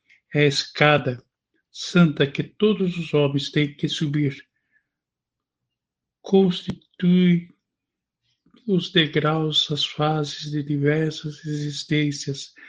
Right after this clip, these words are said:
nos mundos inferiores, depois dos mundos superiores, porquanto nisso Deus, ao seu enviado celeste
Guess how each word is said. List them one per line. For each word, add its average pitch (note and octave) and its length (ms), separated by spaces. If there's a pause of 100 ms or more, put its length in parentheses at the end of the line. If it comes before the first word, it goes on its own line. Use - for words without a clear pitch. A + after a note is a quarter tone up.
(480)
nos D3+ 220
mundos D3+ 500
inferiores, C3 840 (320)
depois D#3+ 760
dos D#3 180
mundos D3+ 480
superiores, C#3 760 (440)
porquanto D3 520
nisso C#3+ 420
Deus, D3 540 (420)
ao C#3+ 120
seu E3 400
enviado D3+ 760 (460)
celeste C#3+ 720